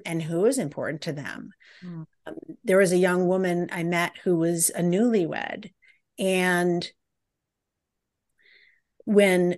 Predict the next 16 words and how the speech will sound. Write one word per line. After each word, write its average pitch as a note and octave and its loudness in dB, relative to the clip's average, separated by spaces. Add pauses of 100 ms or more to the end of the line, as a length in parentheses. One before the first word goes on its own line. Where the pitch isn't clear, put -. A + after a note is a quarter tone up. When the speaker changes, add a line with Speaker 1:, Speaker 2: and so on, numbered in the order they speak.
Speaker 1:
the F3+ 0
war F#3 2
started, D#3+ 0 (560)
you F#3 0
know, E3+ 2
she, F3 0 (260)
she F#3 -2 (380)
had F#3+ 0
a G#3 6
difference G3+ 0
of G3 0
opinion G3 0
with E3+ -4
her F3 -2
new F3 0
husband. - -8